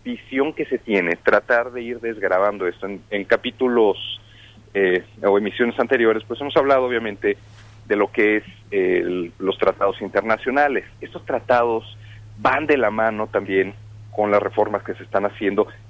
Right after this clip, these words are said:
y al final lo que se intenta, bueno, pues es que tengamos mejores mercancías, precios más bajos, eh, mayor competitividad y obviamente que las aduanas sean,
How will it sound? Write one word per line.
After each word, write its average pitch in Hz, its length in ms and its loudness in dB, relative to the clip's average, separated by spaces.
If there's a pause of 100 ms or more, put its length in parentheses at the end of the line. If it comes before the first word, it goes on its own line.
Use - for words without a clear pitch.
(120)
y 117 120 2
al 110 80 2
final 127 440 0 (180)
lo 98 180 -6
que 117 140 0
se 127 120 -2
intenta, 104 400 2
bueno, 139 240 0
pues - 180 -4
es 104 140 0
que 120 200 0 (600)
tengamos 160 420 2
mejores 123 440 -4
mercancías, 95 680 0 (580)
precios 143 440 0
más 101 220 -2
bajos, 95 760 -2
eh, 95 360 2
mayor 110 420 0
competitividad 98 920 0 (460)
y 107 140 -4
obviamente 131 360 0
que 113 100 -4
las 98 220 0
aduanas 104 540 -2 (600)
sean, 117 400 4